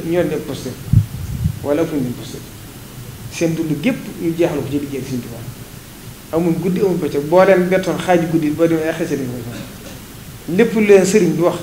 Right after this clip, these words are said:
amuñ ca xalaat, amuñ ca yeexintal, amuñ ca lu ñu, lu ñu, lu ñu, lu ñuy nattable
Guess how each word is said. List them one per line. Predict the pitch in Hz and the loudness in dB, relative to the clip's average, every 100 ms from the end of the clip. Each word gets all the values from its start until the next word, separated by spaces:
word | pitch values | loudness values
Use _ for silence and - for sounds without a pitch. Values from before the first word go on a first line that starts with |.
| - - 160 | -10 -8 -2
amuñ | 175 147 | 0 0
ca | 131 | -2
xalaat, | - 135 135 - - - - - - - | -4 -4 -4 -6 -12 -14 -16 -16 -14 -6
amuñ | 160 156 | -2 0
ca | 151 | 2
yeexintal, | 143 156 156 143 143 151 151 165 | 4 4 2 0 0 -2 -4 0
amuñ | 170 | 2
ca | 175 | 2
lu | 151 | 2
ñu, | 143 147 | 2 0
lu | 151 | -2
ñu, | 151 147 | -2 -2
lu | 147 | -4
ñu, | - | -4
lu | 151 151 | -2 0
ñuy | 147 | 0
nattable | 156 160 135 | 0 0 -2